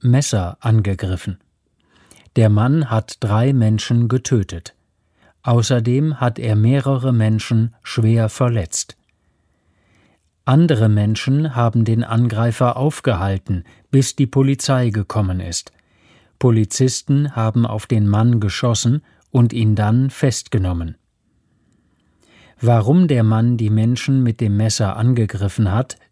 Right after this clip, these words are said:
ist unklar. Einige Experten sagen, der Mann ist krank.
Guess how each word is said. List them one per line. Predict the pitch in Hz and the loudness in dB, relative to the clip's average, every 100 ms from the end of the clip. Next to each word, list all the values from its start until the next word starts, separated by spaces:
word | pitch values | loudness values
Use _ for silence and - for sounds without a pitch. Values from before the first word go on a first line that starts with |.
| _ | _
ist | 127 113 - | -2 -2 -2
unklar. | 151 160 156 110 90 85 - _ _ _ _ _ _ _ _ | 2 4 2 -4 -4 -6 -14 _ _ _ _ _ _ _ _
Einige | 123 131 147 131 127 | 2 4 4 4 0
Experten | 110 104 - - 113 139 131 | -2 -6 -6 -2 -2 0 0
sagen, | 107 107 101 104 139 143 _ _ _ | 2 2 0 0 -2 -2 _ _ _
der | - 113 | 2 2
Mann | 107 107 117 | 4 2 0
ist | 131 113 - | -2 -6 -8
krank. | - 131 117 90 | -4 0 0 -4